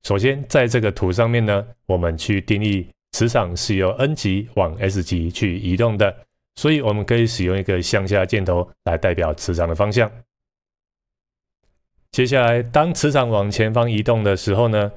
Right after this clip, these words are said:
我们根据刚才跟各位特别关注的两个字，就是导体切割方向。实际上，导体真正切割磁场的方向是在反方向哦。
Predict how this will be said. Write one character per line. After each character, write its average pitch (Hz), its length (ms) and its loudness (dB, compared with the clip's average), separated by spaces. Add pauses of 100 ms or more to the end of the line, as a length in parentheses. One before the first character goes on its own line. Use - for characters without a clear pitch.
(320)
我 95 80 2
们 90 220 0
根 - 180 0
据 104 220 0
刚 135 180 0
才 98 220 0
跟 107 180 -2
各 104 140 0
位 101 180 2
特 135 220 0
别 90 240 0
关 107 260 0
注 104 140 0
的 92 120 2
两 85 200 -2
个 87 100 -2
字， 113 300 0 (220)
就 98 160 -2
是 90 360 -2 (140)
导 92 240 0
体 95 260 -2
切 101 200 -2
割 110 180 0
方 113 160 0
向。 113 240 0 (460)
实 117 140 -4
际 127 80 0
上， 117 300 0 (120)
导 131 240 2
体 98 240 0
真 113 240 0
正 107 240 0
切 107 240 0
割 107 180 0
磁 98 160 -4
场 85 160 -2
的 90 60 -4
方 95 200 -2
向 90 280 -2
是 98 180 -4
在 98 180 0
反 85 300 -2
方 107 220 0
向 104 200 0
哦。 104 280 -2